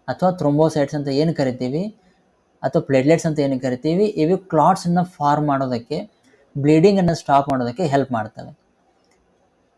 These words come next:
ಈ ಪ್ರಶ್ನೆಗೆ ಸರಿಯಾದ ಉತ್ತರ ಬ್ಲಡ್ ಕ್ಲಾಟಿಂಗ್. ಇನ್ನು ಮೂರನೇ ಆನ್ಸರ್ ಯಾಕೆ ತಪ್ಪು ಅಂತಂದರೆ ಇಮ್ಯೂನ್ ರೆಸ್ಪಾನ್ಸ್, ಇಮ್ಯೂನ್ ರೆಸ್ಪಾನ್ಸ್ ಪ್ಲೇಟ್ಲೆಟ್ಸ್ ಮಾಡೋದಿಲ್ಲ. Immune response is managed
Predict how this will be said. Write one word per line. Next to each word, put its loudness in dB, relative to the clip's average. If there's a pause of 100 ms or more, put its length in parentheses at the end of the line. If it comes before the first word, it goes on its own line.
(340)
ಈ 4
ಪ್ರಶ್ನೆಗೆ -2 (140)
ಸರಿಯಾದ 2
ಉತ್ತರ 0
ಬ್ಲಡ್ 4
ಕ್ಲಾಟಿಂಗ್. -6 (420)
ಇನ್ನು 2
ಮೂರನೇ 4
ಆನ್ಸರ್ 0
ಯಾಕೆ 0
ತಪ್ಪು -2
ಅಂತಂದರೆ -2 (760)
ಇಮ್ಯೂನ್ 6
ರೆಸ್ಪಾನ್ಸ್, 0 (100)
ಇಮ್ಯೂನ್ 0
ರೆಸ್ಪಾನ್ಸ್ -2 (540)
ಪ್ಲೇಟ್ಲೆಟ್ಸ್ 2
ಮಾಡೋದಿಲ್ಲ. 0
Immune -2
response 0 (160)
is -2
managed -2